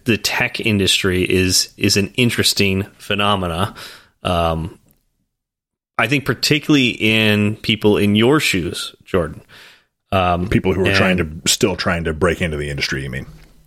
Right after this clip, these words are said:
Speaker 1: Exactly, exactly. Um,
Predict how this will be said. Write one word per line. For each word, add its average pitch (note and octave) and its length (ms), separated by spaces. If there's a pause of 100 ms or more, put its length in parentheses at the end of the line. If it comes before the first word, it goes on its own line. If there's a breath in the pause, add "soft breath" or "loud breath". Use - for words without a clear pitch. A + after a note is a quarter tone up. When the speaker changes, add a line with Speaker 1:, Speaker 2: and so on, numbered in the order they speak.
(120)
Speaker 1:
Exactly, G#2 880 (220)
exactly. F#2+ 760 (440 loud breath)
Um, G#2 240